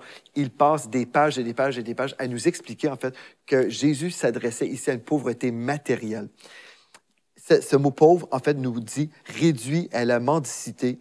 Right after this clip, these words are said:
à demander de l'aumône, privé de richesse, d'influence, de position, d'honneur, manquant de toute chose. Jésus a dit, « J'étais oint » en fait, j'ai été loin pour annoncer une bonne nouvelle aux personnes qui sont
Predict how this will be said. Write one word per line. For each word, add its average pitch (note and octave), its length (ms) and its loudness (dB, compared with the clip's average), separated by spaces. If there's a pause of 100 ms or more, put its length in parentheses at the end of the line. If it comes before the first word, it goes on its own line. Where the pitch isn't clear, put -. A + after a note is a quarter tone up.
à B2 120 0
demander A#2+ 480 0
de C#3 160 0
l'aumône, A#2+ 560 0 (440)
privé D#3 320 0
de C3 120 4
richesse, A#2+ 480 -2
d'influence, C3 580 -2
de A2+ 80 -6
position, C3 420 -4
d'honneur, A#2 380 0 (300)
manquant D3+ 680 0 (280)
de A#2+ 80 0
toute C3 160 -6
chose. G#2+ 280 -8
Jésus E3 280 -6
a C3+ 80 0
dit, « A#2 220 -10 (320)
J'étais - 320 -2
oint » A#2+ 340 0 (300)
en A#2 80 -12
fait, G#2 280 -8
j'ai B2 160 -2
été C3+ 160 0
loin A2 280 2 (220)
pour C#3 120 2
annoncer C#3 300 2
une C#3 120 -4
bonne C#3 180 -2
nouvelle A#2+ 280 -6 (220)
aux D#3 100 6
personnes C3 520 -4 (320)
qui C#3+ 120 -6
sont A#2+ 380 -8